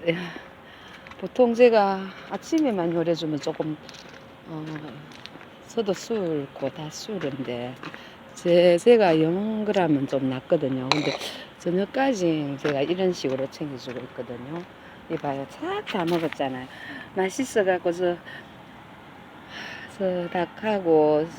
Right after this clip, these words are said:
생선하고 또 다른 것도 맛있는 거 들어가 있는 게 있어요.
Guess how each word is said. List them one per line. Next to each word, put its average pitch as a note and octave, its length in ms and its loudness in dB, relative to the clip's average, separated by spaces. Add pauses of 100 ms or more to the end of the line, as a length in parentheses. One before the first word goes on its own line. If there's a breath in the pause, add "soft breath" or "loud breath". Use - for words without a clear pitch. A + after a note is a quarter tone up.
생선하고 F#3 760 0
또 D#3+ 100 0
다른 D#3+ 320 0
것도 F3 220 2
맛있는 F3 520 -4
거 C#3 220 2 (320)
들어가 C#3 360 -4
있는 C3+ 300 -6
게 C3 100 -6
있어요. B2+ 340 -10